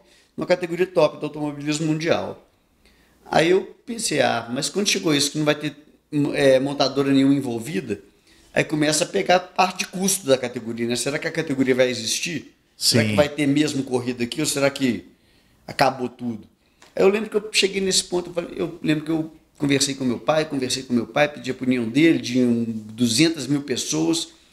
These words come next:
Speaker 1: e a opinião generalizada que todo mundo me falou foi assim, sabe o que que é o negócio que eu vejo agora?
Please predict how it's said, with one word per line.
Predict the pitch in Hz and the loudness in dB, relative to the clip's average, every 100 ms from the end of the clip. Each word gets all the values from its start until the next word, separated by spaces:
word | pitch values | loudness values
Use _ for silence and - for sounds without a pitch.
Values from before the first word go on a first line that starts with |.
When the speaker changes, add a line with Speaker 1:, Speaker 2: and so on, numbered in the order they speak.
| - - - _ | -20 -20 -20 _
Speaker 1:
e | 196 226 | 4 6
a | 226 220 | 4 0
opinião | 196 180 175 165 | -10 -6 0 4
generalizada | 160 160 156 143 143 123 110 147 147 | 4 2 2 2 2 2 4 4 2
que | 135 | -4
todo | - 170 156 | -2 0 2
mundo | 147 139 | 0 0
me | |
falou | 135 135 151 | -2 -2 -4
foi | - | -6
assim, | - 143 | -8 -6
sabe | - 190 | 0 0
o | - | 0
que | |
que | - | -4
é | 135 | -4
o | 120 | -2
negócio | 113 107 113 - | -2 -2 -4 -4
que | |
eu | 110 | -4
vejo | 113 110 | -2 -2
agora? | 117 143 117 | 0 2 2